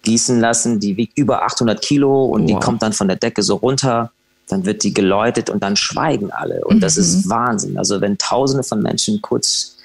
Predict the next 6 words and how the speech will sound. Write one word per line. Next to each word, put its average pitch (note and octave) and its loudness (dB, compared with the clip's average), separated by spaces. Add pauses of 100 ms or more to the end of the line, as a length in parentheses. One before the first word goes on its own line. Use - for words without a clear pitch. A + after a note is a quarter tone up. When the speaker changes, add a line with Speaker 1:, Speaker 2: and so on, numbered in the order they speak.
(220)
Speaker 1:
innehalten, A2+ 2 (460)
das G2+ -2
ist G2+ 0
ein G#2 2
echter G2+ 0
Gänsehautmoment. G2+ -2